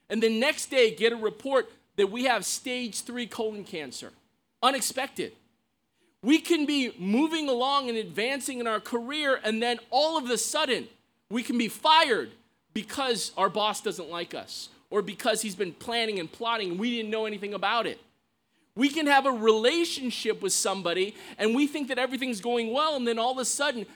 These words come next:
that person turns on us and begins to speak, uh, ill of us, begins to slander us.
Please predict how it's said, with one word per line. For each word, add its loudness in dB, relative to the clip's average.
that 2
person -2
turns -4
on 0
us -6
and -4
begins -4
to -4
speak, -2
uh, 0
ill -2
of -4
us, -4
begins -4
to -4
slander 0
us. -12